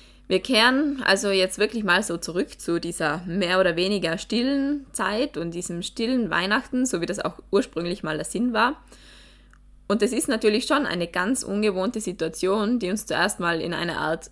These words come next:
Schock oder vielleicht sogar Trauer versetzt. Also mir ist es zumindest so gegangen, als ich jetzt durch die Stadt gegangen bin vor ein paar Tagen und ich irgendwie nur Lichter gesehen habe und keine Standeln am Christkindlmarkt und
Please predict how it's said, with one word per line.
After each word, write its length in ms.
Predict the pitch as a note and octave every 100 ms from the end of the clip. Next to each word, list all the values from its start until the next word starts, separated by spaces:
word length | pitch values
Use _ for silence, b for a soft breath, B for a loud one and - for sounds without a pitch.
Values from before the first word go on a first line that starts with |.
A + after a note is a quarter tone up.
| -
Schock 480 | - F#3 F3+ - C#3
oder 180 | D#3
vielleicht 260 | D#3+ D3+ E3+
sogar 400 | D#3 - - -
Trauer 400 | - D3+ D#3+ A#3+
versetzt. 540 | - B3 C#4 D4 - - -
Also 180 | F#3 F3
mir 140 | E3+
ist 120 | G3 F#3+
es 100 | -
zumindest 360 | F#3 G3+ G#3
so 120 | F3
gegangen, 400 | E3 D#3+ E3 G3+
als 200 | C#3+ -
ich 80 | F#3
jetzt 180 | E3+ -
durch 80 | E3
die 100 | F#3
Stadt 260 | - G3+ -
gegangen 380 | C4 B3 B3+
bin 180 | B3+ C4
vor 140 | - G#3+
ein 180 | F#3+
paar 220 | G#3 F3+ -
Tagen 420 | F#3+ G3 G3+ G3 B B B B B
und 180 | F#3 G3+
ich 180 | G#3+ -
irgendwie 260 | F#3 F#3
nur 440 | F#3 F#3+ F#3+ F#3 G#3 b b b - - -
Lichter 440 | F3+ C4 - G#3+
gesehen 520 | G#3 G#3 G3+ G#3 A3+
habe 320 | G#3 F#3 G3+ F3+
und 120 | E3+
keine 720 | - F3+ F#3 F#3 F3 F3 F3+
Standeln 640 | - - E3 F#3+ G3 F#3+ F#3
am 160 | F3+
Christkindlmarkt 1000 | G#3 G3+ - - F#3+ F#3+ F3 F3+ F#3 -
und 440 | - E3 E3 E3+